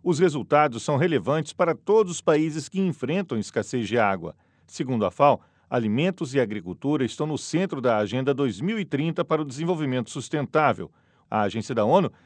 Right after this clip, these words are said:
disse que o norte da África e o oeste da Ásia estão entre as regiões mais secas do mundo.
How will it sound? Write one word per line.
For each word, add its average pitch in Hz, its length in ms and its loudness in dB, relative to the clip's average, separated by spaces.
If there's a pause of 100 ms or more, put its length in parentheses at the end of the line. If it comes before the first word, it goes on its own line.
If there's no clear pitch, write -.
(140)
disse 139 300 -4
que - 120 -6
o 127 60 0
norte 151 380 -2
da 110 260 2
África 120 320 -2
e 110 120 -2
o 101 60 2
oeste 120 360 0
da 98 260 0
Ásia 113 240 0 (280)
estão - 280 -2
entre 202 220 0
as 156 80 -2
regiões 175 420 -2
mais 190 280 -2
secas 156 400 -4
do 165 100 0
mundo. 156 400 -2